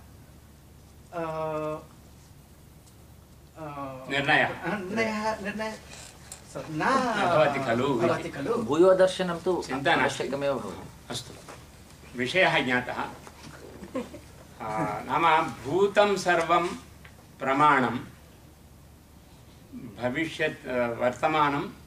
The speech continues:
Speaker 2: प्रमीयमाणमस्ति इति कृत्वा प्रमाणं भवितुमर्हति वा न वा इति।
Speaker 1: तदेव
Speaker 2: किन्तु वर्तमानमपि प्रमाणं,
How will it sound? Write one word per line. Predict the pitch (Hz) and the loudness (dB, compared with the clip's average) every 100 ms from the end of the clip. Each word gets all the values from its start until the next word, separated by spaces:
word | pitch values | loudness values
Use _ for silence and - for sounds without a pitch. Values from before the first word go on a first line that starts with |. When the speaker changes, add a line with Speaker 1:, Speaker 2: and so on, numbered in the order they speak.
| - - - - - - - - | -20 -20 -20 -20 -20 -20 -20 -10
Speaker 2:
प्रमीयमाणमस्ति | 123 135 165 190 202 196 180 165 151 147 139 127 - | -6 -2 0 2 6 6 8 6 6 2 0 -4 -6
इति | 131 127 | -4 -4
कृत्वा | 127 120 139 151 - - - - - - - - - - - - - | -6 -4 -2 -2 -6 -20 -20 -20 -20 -20 -20 -20 -20 -20 -20 -20 -10
प्रमाणं | 123 131 139 139 143 | -4 2 4 4 2
भवितुमर्हति | 120 123 127 120 113 113 113 | 0 -2 -2 -2 -2 -8 -6
वा | 107 | -6
न | |
वा | 104 98 | -6 -10
इति। | - - - - 143 | -16 -20 -20 -10 -6
Speaker 1:
तदेव | 135 139 - - - - - - - - - | -2 0 2 4 2 2 -2 -14 -18 -20 -14
Speaker 2:
किन्तु | - 123 117 143 247 - - - - - - - - - - - - - | -4 -4 -2 -6 -6 -10 -16 -18 -20 -20 -20 -20 -20 -20 -20 -20 -20 -10
वर्तमानमपि | 113 113 147 147 156 156 156 156 160 | -8 -6 -4 0 2 2 0 -2 -4
प्रमाणं, | 139 135 135 131 175 | -4 -4 -2 -4 -6